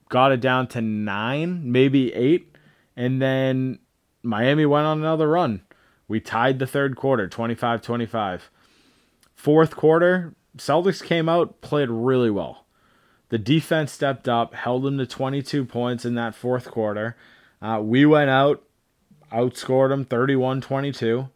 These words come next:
played great, uh, but it wasn't enough.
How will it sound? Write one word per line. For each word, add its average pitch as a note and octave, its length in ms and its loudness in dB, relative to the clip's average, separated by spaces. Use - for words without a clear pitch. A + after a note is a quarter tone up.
played B2+ 560 -2
great, G2+ 600 -4
uh, G#2+ 180 -2
but A#2+ 140 -2
it B2 40 2
wasn't D3 280 0
enough. C#3+ 540 -4